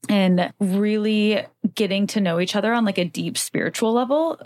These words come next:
So I feel like there was a really good balance of fun in the, like, outgoing way and fun in the, like, fulfilling way for me. So I, I felt like there was a really nice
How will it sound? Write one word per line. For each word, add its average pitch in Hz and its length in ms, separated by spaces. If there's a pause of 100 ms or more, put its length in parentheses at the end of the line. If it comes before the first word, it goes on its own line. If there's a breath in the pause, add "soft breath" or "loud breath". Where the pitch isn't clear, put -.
So 220 220
I 196 120
feel 214 140
like 220 120
there 247 100
was 233 160
a 220 80
really 185 340
good 185 320
balance 170 560
of 170 540
fun 208 580
in 202 340
the, 180 260
like, - 460 (340)
outgoing 247 760
way 311 500
and 208 200
fun 202 480
in 196 300
the, 175 200
like, - 200
fulfilling 113 800
way - 480 (280)
for 202 120
me. 170 200
So 175 220
I, 196 200 (100)
I 208 100
felt 214 220
like 196 320 (260)
there 190 100
was 190 120
a 185 80
really 180 340
nice - 420